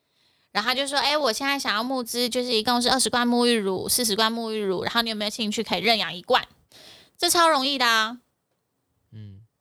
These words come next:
Speaker 1: 对啊，就是以一个认养的方式，就是说你认养一罐好不好？一罐九百块。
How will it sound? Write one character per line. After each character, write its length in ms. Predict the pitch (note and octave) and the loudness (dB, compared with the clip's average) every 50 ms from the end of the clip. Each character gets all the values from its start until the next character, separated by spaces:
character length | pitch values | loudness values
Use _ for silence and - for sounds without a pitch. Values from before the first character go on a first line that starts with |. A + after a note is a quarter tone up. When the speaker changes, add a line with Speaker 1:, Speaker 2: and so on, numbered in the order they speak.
| _ _ _ | _ _ _
Speaker 1:
对 160 | - C4 C4 | -2 2 2
啊， 160 | C4 B3+ B3 A#3+ | 4 4 2 0
就 120 | B3 C4 | -2 -6
是 240 | B3 C4 C4 B3 A3+ - - _ _ _ _ | -6 -4 -4 -4 -6 -8 -12 _ _ _ _
以 200 | - G#3+ G3+ G#3 | -4 -2 0 2
一 40 | G#3 | 2
个 120 | A#3 A#3+ | 2 2
认 200 | A#3+ C4+ C#4+ B3+ | 2 2 2 0
养 120 | G#3+ F#3+ F3+ | 0 -2 -6
的 80 | - | -8
方 240 | - - G3 F#3+ F#3 | -4 -4 -4 -4 -2
式， 200 | A3 - G#3+ G3 | -4 -4 -4 -4
就 80 | F3 G3+ | -2 -2
是 120 | G3+ G#3 | -2 0
说 220 | G#3 G#3+ G#3 A3 A3 | 0 2 2 2 0
你 140 | G#3 F#3+ | 0 0
认 160 | F3+ G#3+ A#3 A3+ | 0 0 0 0
养 160 | G3 F3+ E3+ | 0 -2 -6
一 40 | E3 | -4
罐 220 | - A3 G3+ F#3 | -2 -2 -2 -2
好 100 | F3+ - | -4 -6
不 80 | - G3 | -6 -4
好？ 220 | - G3+ D#3+ - | -2 -2 -2 -4
一 60 | E3+ | -2
罐 180 | F3+ A3+ G3 F#3 | -2 -4 -2 -2
九 100 | F3 D#3+ | -4 -4
百 140 | F3 - - | -4 -6 -6
块。 260 | - - G3 - | -4 -4 -4 -4